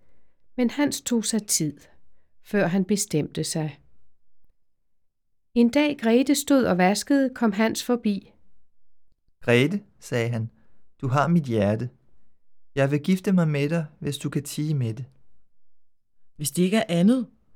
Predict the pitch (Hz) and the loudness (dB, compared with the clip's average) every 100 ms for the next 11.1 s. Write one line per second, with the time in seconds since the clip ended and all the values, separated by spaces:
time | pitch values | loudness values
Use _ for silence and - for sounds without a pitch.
0 | - - - - - 180 165 151 156 143 | -20 -20 -20 -18 -4 -2 0 -2 -4 -2
1 | 147 147 131 131 127 - - - - - | -4 -4 -2 -4 -8 -18 -20 -20 -20 -20
2 | - - - _ _ - 196 202 202 - | -20 -20 -20 _ _ 2 4 4 2 0
3 | 180 240 - 214 214 233 - 226 202 214 | 0 0 2 0 0 -4 0 2 4 4
4 | 247 277 - - - - - 226 220 214 | 4 0 -8 -20 -20 -12 0 2 4 4
5 | 226 233 277 - 269 285 294 233 220 233 | 4 4 0 2 4 6 6 4 2 0
6 | 262 233 - 240 - 247 240 240 262 269 | -2 -2 -2 0 0 -2 0 2 2 2
7 | 175 175 - _ - - - - - - | 2 0 -6 _ -20 -20 -20 -20 -20 -20
8 | - - _ _ - 294 294 302 285 262 | -20 -20 _ _ 4 6 8 6 4 4
9 | 262 269 262 247 - 233 240 269 269 254 | 4 2 2 0 2 2 2 -2 2 2
10 | 240 247 277 - 294 269 226 185 185 185 | 2 2 0 2 0 4 4 4 4 2